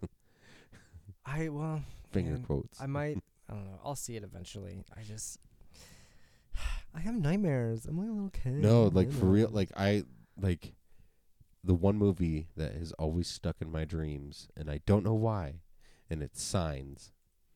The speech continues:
Speaker 2: Really?
Speaker 1: I love aliens. I love the whole aspect. I love the cornfield shit, you know, all of it. You wanna know what part gets me?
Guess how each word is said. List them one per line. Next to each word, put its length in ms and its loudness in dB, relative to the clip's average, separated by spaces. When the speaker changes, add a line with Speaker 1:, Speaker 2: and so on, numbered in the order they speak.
Speaker 2:
Really? 400 2
Speaker 1:
I 80 2
love 300 4
aliens. 680 0
I 40 -4
love 260 2
the 80 2
whole 240 4
aspect. 460 -2
I 20 -6
love 220 0
the 80 0
cornfield 640 0
shit, 340 2
you 100 -2
know, 120 0
all 260 2
of 80 0
it. 140 -2
You 160 4
wanna 140 6
know 20 0
what 120 -6
part 380 2
gets 240 0
me? 240 -2